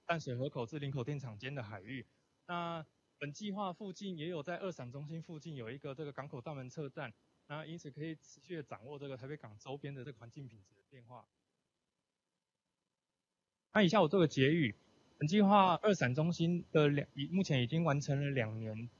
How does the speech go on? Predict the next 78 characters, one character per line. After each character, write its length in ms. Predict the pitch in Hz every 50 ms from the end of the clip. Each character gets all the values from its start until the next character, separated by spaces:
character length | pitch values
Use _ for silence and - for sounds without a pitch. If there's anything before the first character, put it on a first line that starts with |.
| _ _ _
营 140 | - 135 170
运 80 | 196 185
期 140 | - 156 151
间 160 | 151 175 180
两 220 | 170 139 117 113
年 240 | 110 110 113 120 110
的 180 | 117 123 120 117
环 140 | 123 135
境 160 | 139 165 156 143
监 240 | - 151 143 156
测， 240 | 147 - 170 139 110
相 240 | 101 - - 170 170
关 180 | 175 175 180 180
监 160 | - 170 175
测 200 | - - 175 147
结 200 | - - 131 147
果 220 | 151 - 143 117
都 160 | 117 139 143
可 140 | 139 - 143
以 100 | 135 135
符 260 | - - - - 110
合 240 | 104 - - 107 113
法 220 | 117 - 123 107 101
规 160 | - 131 139
标 180 | 147 139 139
准。 300 | 156 143 139 123 107 95 - - - - - - - - - - - -
那 100 | 202 196
针 200 | - 208 208 202
对 160 | 220 208 185
本 180 | - 131 127
次 160 | 127 180 196 180
申 200 | - - 175 185
请 180 | - 147 127
停 180 | 120 127 139 156
止 240 | - 143 135 120 - - - _ _ _ _ _
二 180 | - 214 202 165
闪 240 | - - 123 120 123
中 200 | 139 147 170 165
心 180 | 160 160 151 131
营 120 | 131 143
运 80 | 170 170
期 160 | - 139 123
间 180 | 120 143 143 156
的 80 | 147
监 180 | 127 - 139 151
测 200 | 143 - 156 143
停 160 | - 127 127
止 120 | - - 113
之 140 | - -
后， 260 | 131 - 180 151 123 - - - _ _ _ _ _
我 60 | -
们 160 | 127 143 147 151
仍 120 | 175 180
会 140 | 185 196 180
持 220 | - - 139 143
续 240 | - - 139 143 147
执 240 | - - 131 127 147
行 260 | - - 127 127 139
原 160 | 139 135 139
环 160 | 139 143 139
境 140 | 143 - 175
影 40 | 170
响 160 | - 139 120
说 160 | 113 - 143
明 140 | 156 151 135 127
书， 140 | - 165
也 60 | 147 123
就 100 | 143 139
是 160 | - 123 - -
二 120 | 180 175
期 160 | - - -
工 240 | 127 - 151 147 165
程 260 | - - 127 120 123
的 140 | 123 127 120
环 160 | - 120 123
境 140 | 139 151 135
监 200 | - 135 131 131
测， 280 | - - 147 123 101